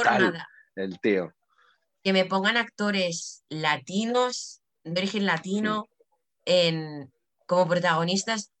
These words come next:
Speaker 2: me encanta, lo siento, me encanta.
Speaker 1: Hmm. Hay, hay una película que se llama, creo que Criminal,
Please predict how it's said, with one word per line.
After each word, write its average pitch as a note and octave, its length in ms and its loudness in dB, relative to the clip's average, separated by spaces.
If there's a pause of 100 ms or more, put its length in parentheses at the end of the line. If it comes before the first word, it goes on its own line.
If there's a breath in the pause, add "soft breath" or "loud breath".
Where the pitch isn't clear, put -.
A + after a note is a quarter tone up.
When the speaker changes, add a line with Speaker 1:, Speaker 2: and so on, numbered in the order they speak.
(120)
Speaker 2:
me D#3+ 100 -4
encanta, E3 460 -2
lo C#3 120 -10
siento, F3 360 -6
me D3 80 -12
encanta. D3 500 -12 (340)
Speaker 1:
Hmm. G2 180 -4 (1040)
Hay, A#2 160 4
hay B2+ 160 4
una C3+ 160 2
película A#2+ 680 4
que G2 80 -14
se - 140 -10
llama, G#2 300 -6
creo G2 200 -6
que E2+ 120 -12
Criminal, B2+ 580 -2